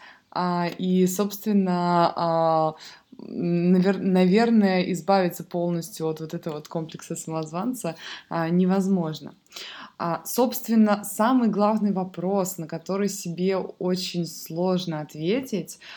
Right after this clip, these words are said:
а, это: «А художник ли я?» Да, имею ли я право называть себя художником, или иллюстратором, или дизайнером и так далее. Вот всё то, что касается творческих людей. И вы знаете, мне кажется, что,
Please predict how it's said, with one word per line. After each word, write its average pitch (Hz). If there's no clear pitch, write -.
а, 165
это: 185
«А -
художник 208
ли 190
я?» 180
Да, 208
имею 208
ли 185
я 190
право 185
называть 165
себя 175
художником, 175
или 196
иллюстратором, 165
или 175
дизайнером 165
и 190
так 196
далее. 170
Вот 151
всё 185
то, 175
что -
касается 156
творческих 165
людей. 165
И 196
вы 208
знаете, 262
мне 226
кажется, 240
что, 220